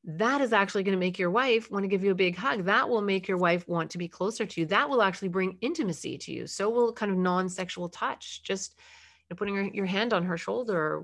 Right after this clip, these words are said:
wipe, you know, moving the hair from her eyes, gazing in her eyes a little bit, putting your hands on her cheeks, thanking her for everything she does. Th-, I mean, it's astounding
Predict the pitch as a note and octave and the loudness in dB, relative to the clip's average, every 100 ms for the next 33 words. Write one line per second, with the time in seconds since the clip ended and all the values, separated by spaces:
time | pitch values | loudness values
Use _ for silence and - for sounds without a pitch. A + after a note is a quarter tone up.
0 | A#2+ E3+ F#3 G3 G3 F#3+ F3+ - F#3+ G3+ | -6 -6 -6 -6 -6 -4 -4 -6 -6 -4
1 | G#3 G#3 G3+ A#3+ A#3+ F3 E3+ D#3 D#3 D3+ | -4 -4 -2 -2 -2 -2 -2 -2 -4 -6
2 | C#3+ F3 G3+ A3+ A3+ G#3 G#3 A#3+ A3 F#3 | -6 -6 -6 -6 -4 -2 0 0 -2 -2
3 | E3 D#3+ D3 F#3 G3+ G#3 G#3 A#3 B3 F3+ | -2 -4 -6 -6 -4 -4 -2 -2 0 -2
4 | E3 E3 - B3+ A3+ - - G3 B3 B3 | -2 -4 -4 -4 -6 -14 -8 -8 -6 -8
5 | G#3 E3+ D3+ C#3+ _ - _ _ _ _ | -2 -2 -2 -6 _ -20 _ _ _ _
6 | - F3 F#3 G#3+ G3+ F#3+ G3+ G3 A#3+ A3 | -2 0 0 -2 -2 -4 -2 2 2 2
7 | F3 D#3+ - F3+ - - G3+ G3+ G3 - | -2 -10 -10 -8 -8 -4 -2 -2 -2 -8
8 | F3+ - - B3+ E4+ E4+ F#3 D3 | -14 -14 -8 -4 0 0 0 -2